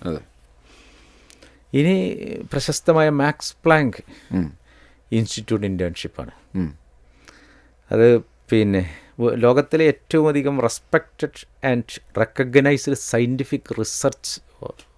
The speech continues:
Speaker 2: ഇൻസ്റ്റിറ്റ്യൂട്ടാണ് മാക്സ് പ്ലാങ്ക്
Speaker 1: മാക്സ് പ്ലാങ്ക്.
Speaker 2: ഇൻസ്റ്റിറ്റ്യൂട്ട്.
Speaker 1: അതെ.
Speaker 2: നമ്മൾ പലപ്പോഴും നമ്മൾ പത്രങ്ങളിലൂടെ ഒക്കെ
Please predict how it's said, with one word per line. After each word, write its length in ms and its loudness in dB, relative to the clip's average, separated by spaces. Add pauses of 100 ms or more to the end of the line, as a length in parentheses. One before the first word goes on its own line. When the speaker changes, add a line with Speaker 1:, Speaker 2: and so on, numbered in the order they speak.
(720)
Speaker 2:
ഇൻസ്റ്റിറ്റ്യൂട്ടാണ് 640 -6
മാക്സ് 340 -12
പ്ലാങ്ക് 240 0
Speaker 1:
മാക്സ് 60 -6
പ്ലാങ്ക്. 200 -4
Speaker 2:
ഇൻസ്റ്റിറ്റ്യൂട്ട്. 340 -12
Speaker 1:
അതെ. 140 -4
Speaker 2:
നമ്മൾ 160 4
പലപ്പോഴും 400 4
നമ്മൾ 180 4
പത്രങ്ങളിലൂടെ 520 2
ഒക്കെ 140 -6